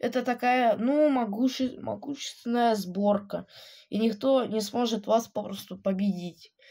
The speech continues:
только вы их можете победить с помощью этого. Также хотел бы дать советы для новичка, для тех, кто играл или кто сейчас играет. Если вы не умеете там, допустим,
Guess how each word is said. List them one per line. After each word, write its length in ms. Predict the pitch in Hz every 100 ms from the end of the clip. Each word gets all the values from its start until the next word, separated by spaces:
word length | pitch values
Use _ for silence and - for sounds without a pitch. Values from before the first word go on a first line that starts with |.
| - _
только 380 | 254 269 262 226
вы 240 | 233 226
их 340 | 202 202 202
можете 460 | 202 214 196 190 -
победить 500 | 196 190 185 175 -
с 40 |
помощью 520 | - 202 214 202 - - -
этого. 520 | 185 180 196 185 - _ _ - - - - - - - - _ _ _ _
Также 1000 | - 220 277 - 254 262 254 240 233 - -
хотел 500 | - 208 208 254 220
бы 120 | 220
дать 320 | 202 233 220
советы 500 | - 208 233 233 220
для 280 | 202 208 220
новичка, 800 | 226 220 226 - - 202 185 175 - _ _
для 180 | 202
тех, 420 | 202 202 233 196 -
кто 220 | 214 208
играл 600 | 196 202 202 247 269 269
или 500 | 226 220 240 233 208
кто 420 | - - 226 233 - -
сейчас 460 | - - 202 214 208
играет. 600 | 202 196 190 180 180 175 _ - _ _ _ - _
Если 400 | 226 302 277 269
вы 220 | 254 262 254
не 100 | 247
умеете 680 | 247 240 247 240 226 220
там, 320 | 208 208 196 196
допустим, 680 | 202 214 202 - 196 190